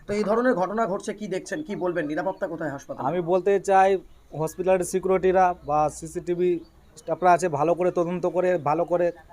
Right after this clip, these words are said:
Speaker 2: হসপিটালে খেয়াল রাখে।
Speaker 1: আপনার প-, পরিবার কি এখন হাসপাতালে আছেন না তা চলে গেছেন?
Speaker 2: চলে গেছেন।
Speaker 1: কি চাইছেন এখন আপনি?
Speaker 2: আমি চাইছি ছেলেটাকে বের করা হোক বা আইনে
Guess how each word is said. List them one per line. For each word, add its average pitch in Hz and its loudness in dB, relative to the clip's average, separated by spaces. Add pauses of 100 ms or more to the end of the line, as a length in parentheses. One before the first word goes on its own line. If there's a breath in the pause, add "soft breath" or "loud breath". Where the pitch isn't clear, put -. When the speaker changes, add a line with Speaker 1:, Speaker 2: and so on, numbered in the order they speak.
(280)
Speaker 2:
হসপিটালে 175 0
খেয়াল 165 2
রাখে। 170 2 (2750)
Speaker 1:
আপনার 151 -2
প-, 190 2
পরিবার 185 -2
কি 226 -2
এখন 214 -2
হাসপাতালে 214 -2
আছেন 226 0
না 254 0
তা 220 -4
চলে 175 -4
গেছেন? 127 -8 (520)
Speaker 2:
চলে 151 -4
গেছেন। 113 -8 (480)
Speaker 1:
কি 240 -4
চাইছেন 202 0
এখন 185 -2
আপনি? 156 -4 (300)
Speaker 2:
আমি 151 -6
চাইছি 165 0 (160)
ছেলেটাকে 165 -2
বের 156 0
করা 160 -2
হোক 156 -2 (100)
বা 143 -4 (160)
আইনে 143 -12